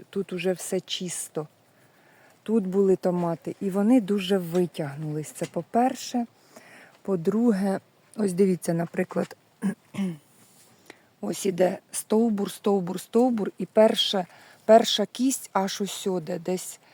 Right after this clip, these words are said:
сантиметрів вісімдесят від, е, ну, від землі. Це дуже високо, вони дуже потягнулись. І по-друге, бачу, що на них совка з'явилася. Зараз, якщо я знайду. О,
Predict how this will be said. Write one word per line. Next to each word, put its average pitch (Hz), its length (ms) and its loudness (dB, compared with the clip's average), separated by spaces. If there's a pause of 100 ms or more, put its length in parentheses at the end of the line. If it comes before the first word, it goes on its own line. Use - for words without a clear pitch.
(760)
сантиметрів 202 760 2
вісімдесят 196 960 2
від, 165 340 -6
е, 165 460 0 (720)
ну, 208 200 -2
від 156 200 -6
землі. 156 540 -2
Це 180 320 0
дуже 165 340 -2
високо, 165 680 -12
вони 175 260 -6
дуже 165 260 -8
потягнулись. 180 720 -12 (760)
І 220 80 0
по-друге, 233 720 4
бачу, 208 460 0
що - 220 -4
на 180 180 0
них 190 640 -2
совка 156 600 -2 (240)
з'явилася. 160 760 -10 (420)
Зараз, 175 220 -12
якщо - 280 -12
я 175 120 -6
знайду. 170 380 -6
О, 160 160 -2